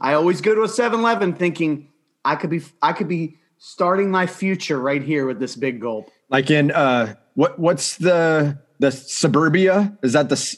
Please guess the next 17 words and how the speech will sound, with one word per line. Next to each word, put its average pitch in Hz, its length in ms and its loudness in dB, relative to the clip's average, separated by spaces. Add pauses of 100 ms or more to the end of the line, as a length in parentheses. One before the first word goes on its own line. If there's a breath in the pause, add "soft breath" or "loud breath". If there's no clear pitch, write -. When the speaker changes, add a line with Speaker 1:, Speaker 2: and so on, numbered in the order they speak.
Speaker 2:
like, 135 220 0
the 131 80 2
remake 151 480 4
of 165 160 4
it 180 160 2
that 143 80 4
was, 135 160 2
like, 135 140 2
in 127 100 4
the 117 60 4
nineties? 139 520 2
Don't 135 140 2
they 139 120 2
hang 131 200 2
out 135 240 4
at, 143 220 -2
uh, 110 400 0